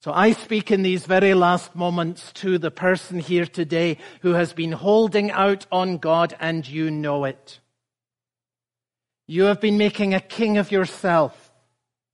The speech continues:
You have been religious, but you have not been ready to pursue repentance. And like Saul, what has been happening is that you have been becoming increasingly troubled in your own heart. And I'm asking you today,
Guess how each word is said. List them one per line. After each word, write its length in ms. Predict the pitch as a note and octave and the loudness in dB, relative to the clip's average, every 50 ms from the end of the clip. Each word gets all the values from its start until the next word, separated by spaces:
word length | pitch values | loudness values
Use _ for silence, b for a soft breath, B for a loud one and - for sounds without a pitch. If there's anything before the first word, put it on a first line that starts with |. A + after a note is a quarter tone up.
| _ _ _ _ _ _ _ _ _ _ _ _ _ _ _ _ _ _ _ | _ _ _ _ _ _ _ _ _ _ _ _ _ _ _ _ _ _ _
You 140 | - F3 F#3 | -2 0 2
have 160 | G3 G3 - | 2 2 0
been 200 | G#3+ G#3+ G#3 G#3 | 0 0 2 4
religious, 680 | G#3 G#3 G#3 G3+ G#3 A3 G3 - - E3+ C#3 - - - | 4 4 4 6 6 4 4 4 -2 -6 -8 -8 -10 -6
but 180 | - F#3 D#3+ E3+ | -6 -6 -4 0
you 120 | F#3+ F#3+ | 0 2
have 180 | F#3+ F3+ D3+ F#3+ | 2 0 0 0
not 320 | G3 G#3 G#3 G#3 G#3 - | 2 4 2 2 0 -2
been 200 | G3+ G3 F#3+ F#3+ | -4 -2 -2 0
ready 320 | F#3 F#3+ F#3+ D#3+ E3 D#3+ - | 2 2 0 0 -2 -6 -6
to 120 | - E3 | -6 -8
pursue 480 | - - E3 C#3+ - - - F#3 E3+ D3+ | -8 -8 -8 -10 -10 -8 -4 -4 -2 -2
repentance. 600 | D#3 C#3+ - - D#3 C#3 C3 A#2+ - - - _ _ _ _ _ _ _ _ _ _ _ _ _ _ _ _ _ _ _ _ _ _ _ _ _ _ _ _ _ - | -4 -6 -8 -8 -8 -8 -8 -10 -14 -18 -20 _ _ _ _ _ _ _ _ _ _ _ _ _ _ _ _ _ _ _ _ _ _ _ _ _ _ _ _ _ -8
And 80 | D#3 E3 | -2 2
like 240 | F#3 G#3+ A3+ E3+ | 2 2 2 0
Saul, 600 | - - - - - A#3+ G#3+ G#3 A3 A3 A3 A#3 A3+ | -4 -12 -16 -6 0 2 4 6 6 6 4 4 2
what 160 | G3+ G#3+ G3+ | 2 2 2
has 140 | G#3 G3 - | 2 0 0
been 180 | G#3+ G#3 G3 | -2 -2 -2
happening 520 | F3+ D#3 G#3 G#3+ A3 G#3 - G#3+ A3 G#3+ G#3+ | 0 2 2 2 2 0 0 -2 0 2 2
is 160 | G3+ - - | 0 0 -2
that 180 | F#3+ F3+ F3+ F3 | -6 -8 -4 -2
you 120 | G#3+ A3+ | 0 2
have 200 | A3 B3+ B3 B3+ | 2 2 2 0
been 220 | B3 A3+ A#3+ A#3+ | -2 0 0 -2
becoming 580 | - - B3 A#3 - - A3 G3+ F#3+ F#3+ G3+ E3 B B B B | 0 -2 -4 -4 -2 -4 -2 0 0 0 -2 -2 B B B B
increasingly 1120 | F3+ F#3+ F#3 - - - - - G#3 A#3 B3 B3+ - - - C4 B3+ B3+ B3 B3 B3+ B3 | -4 -2 -2 -4 -6 -10 -10 -4 -2 0 0 0 -2 -2 -4 -2 0 2 2 2 2 0
troubled 640 | - - - - A3 G#3+ F#3+ G#3 G#3 G3+ G3+ F#3 - | -2 -8 -4 0 0 0 2 2 0 0 0 -2 -2
in 300 | - G3 G3 G3 G3 F#3+ | 0 2 2 2 2 2
your 200 | F#3+ F#3+ F#3+ G3 F#3 | 0 0 0 -2 -2
own 200 | F#3+ G3 F#3+ F3+ | -2 -2 -2 -2
heart. 440 | D#3+ E3 E3+ D#3+ E3 E3+ E3 - B B B B B - | -2 0 0 0 0 0 -2 -8 B B B B B -6
And 160 | D#3+ D#3+ E3+ | -2 2 4
I'm 220 | G3 A#3 C4+ C#4 | 4 6 6 6
asking 420 | C4+ C4 B3+ B3+ - - A#3 A3+ A3 | 6 4 4 2 -2 -2 -2 0 0
you 140 | A#3 A#3+ | 0 0
today, 460 | - - A3 G3 F3+ F#3 F#3+ F#3 F3 | 0 -2 -2 -2 0 0 0 0 0